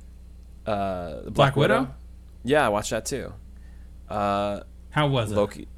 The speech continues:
Speaker 1: L-, I think Loki ra-, wound up being okay in the end. I w-, I've, I've been kinda lukewarm to all these Marvel shows.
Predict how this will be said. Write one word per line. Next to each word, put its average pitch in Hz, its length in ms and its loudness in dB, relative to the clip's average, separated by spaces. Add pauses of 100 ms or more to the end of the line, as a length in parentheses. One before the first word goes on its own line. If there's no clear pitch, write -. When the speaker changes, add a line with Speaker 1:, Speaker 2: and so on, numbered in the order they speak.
(140)
Speaker 1:
L-, 113 180 -4
I - 80 0
think - 220 -2
Loki 110 420 2
ra-, 107 340 -2 (220)
wound 98 340 -4
up 98 100 -4
being 101 280 -4
okay 95 460 -2
in 104 100 -6
the 98 120 -2
end. 101 260 -2
I - 40 -2
w-, 113 180 6
I've, 117 140 2
I've 117 140 6
been 135 120 6
kinda 139 180 4
lukewarm 104 380 -2
to 110 60 4
all 110 120 8
these 110 140 -2
Marvel 107 260 2
shows. 107 560 0